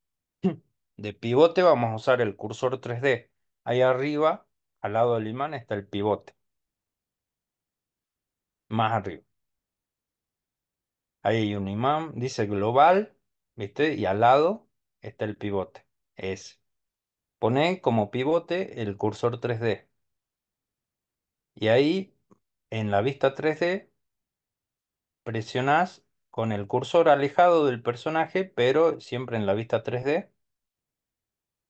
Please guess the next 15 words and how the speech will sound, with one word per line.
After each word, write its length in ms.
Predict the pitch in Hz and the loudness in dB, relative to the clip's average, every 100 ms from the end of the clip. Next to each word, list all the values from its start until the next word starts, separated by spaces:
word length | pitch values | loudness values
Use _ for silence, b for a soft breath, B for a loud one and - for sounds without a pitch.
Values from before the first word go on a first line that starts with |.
| _ | _
Eh, 160 | 120 98 | -6 0
alejalo 460 | 98 104 - 131 120 | 0 0 0 0 -2
un 100 | 107 | -2
cachito 380 | 104 - 123 | -4 -4 -4
al 120 | 117 101 | -4 -2
cursor, 460 | 104 107 143 190 _ _ _ | -8 -2 -2 -2 _ _ _
¿viste? 220 | 101 - | -14 -2
Al, 380 | 101 90 87 78 | -2 -2 -6 -10
lo 180 | 90 90 | -12 -12
que 80 | - | -8
es 60 | 98 | -8
el 100 | 95 | -4
mouse 400 | 98 165 214 - _ _ - - _ _ | 0 0 0 -12 _ _ -20 -20 _ _
del 520 | 98 90 85 82 85 - | -12 -10 -10 -10 -12 -10
centro. 580 | 104 110 120 151 202 | -6 -6 -2 -2 -4